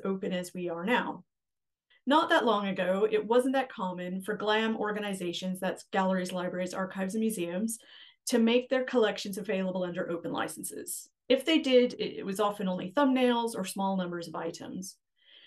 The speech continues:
We were co-, the same originally. When we started thinking about opening things up even more, there was a fear that we would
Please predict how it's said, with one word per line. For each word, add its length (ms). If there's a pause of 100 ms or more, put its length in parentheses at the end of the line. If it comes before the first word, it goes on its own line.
(140)
We 240
were 160
co-, 200
the 120
same 480 (100)
originally. 680 (340)
When 180
we 120
started 360
thinking 380
about 300
opening 360
things 240
up 140
even 240
more, 560
there 100
was 200
a 80
fear 420
that 160
we 140
would 240